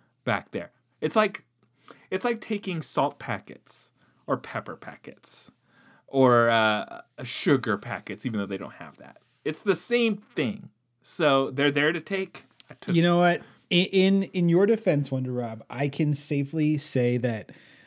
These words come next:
Speaker 2: I used to exclusively get my sweet and low sugar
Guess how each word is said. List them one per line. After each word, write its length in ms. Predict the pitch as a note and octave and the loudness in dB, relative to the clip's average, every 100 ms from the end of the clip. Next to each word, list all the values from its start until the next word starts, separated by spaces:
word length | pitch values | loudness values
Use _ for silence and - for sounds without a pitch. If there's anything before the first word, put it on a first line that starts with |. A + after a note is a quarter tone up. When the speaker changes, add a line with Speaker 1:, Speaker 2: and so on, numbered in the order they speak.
| - - | -14 -2
Speaker 2:
I 60 | |
used 260 | C#3+ D3 - | 2 2 2
to 180 | D3+ B2+ - _ _ _ _ _ _ - D#3 | 0 0 -10 _ _ _ _ _ _ -6 -6
exclusively 1040 | - - D#3 F3 E3 C#3+ A#2 A#2 G#2+ - - | -4 0 2 2 2 -2 0 -2 -4 -6 -2
get 180 | C3+ | 0
my 140 | B2+ A#2+ | 0 -2
sweet 340 | - B2+ D3+ | -2 0 0
and 120 | D#3+ | 0
low 160 | D#3 D#3 | 2 2
sugar 560 | D3 F#3 E3+ F3+ F#3+ | 2 2 2 2 0